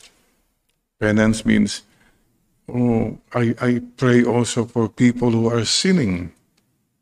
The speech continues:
against God. Reparation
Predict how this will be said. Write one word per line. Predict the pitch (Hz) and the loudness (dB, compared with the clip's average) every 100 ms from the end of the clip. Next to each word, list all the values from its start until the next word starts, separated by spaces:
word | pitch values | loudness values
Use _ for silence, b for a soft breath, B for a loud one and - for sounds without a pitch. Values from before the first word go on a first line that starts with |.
| _ _ | _ _
against | 110 95 104 87 - - | -8 -4 -2 -2 -6 -6
God. | 82 - - _ _ _ _ _ _ _ _ _ | -8 -8 -16 _ _ _ _ _ _ _ _ _
Reparation | 110 113 120 120 123 117 92 90 - | -8 -4 0 4 4 2 -4 -8 -14